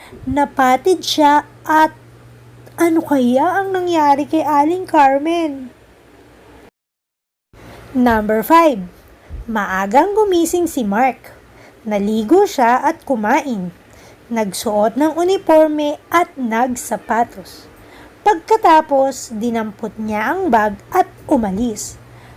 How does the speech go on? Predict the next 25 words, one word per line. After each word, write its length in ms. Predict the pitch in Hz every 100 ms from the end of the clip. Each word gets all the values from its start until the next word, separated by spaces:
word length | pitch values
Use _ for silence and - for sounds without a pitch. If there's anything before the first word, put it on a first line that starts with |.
| - -
Ano 560 | 262 226 196 190 247 359
sa 160 | 320 294
tingin 400 | 254 240 214 196
mo 320 | 220 302 269
ang 160 | 277
susunod 640 | 269 269 247 285 294 269 254
na 160 | 330
pangyayari? 880 | 339 415 381 277 226 226 320 220 190 - - - - _ _ _ _ _ -
Iguhit 420 | 254 262 262 247 262
mo 100 | 262
ito 220 | 269 269
sa 160 | 311
kahon. 800 | 302 359 370 370 339 339 339 339 - - - - - - _ _ _ _ _ _ _ _ _ -
Ayan 400 | 208 226 277 339
mga 220 | 349 285 254
bata, 380 | 220 208 294 277 254
alam 320 | 254 247 233
kong 240 | 254 254
may 80 | 247
natutunan 720 | 240 247 254 247 240 233 226
kayo 240 | 240 226 220
sa 320 | 240 220 214
ating 240 | 233 226
aralin 400 | 220 226 226 220
ngayon. 560 | 208 202 233 302 254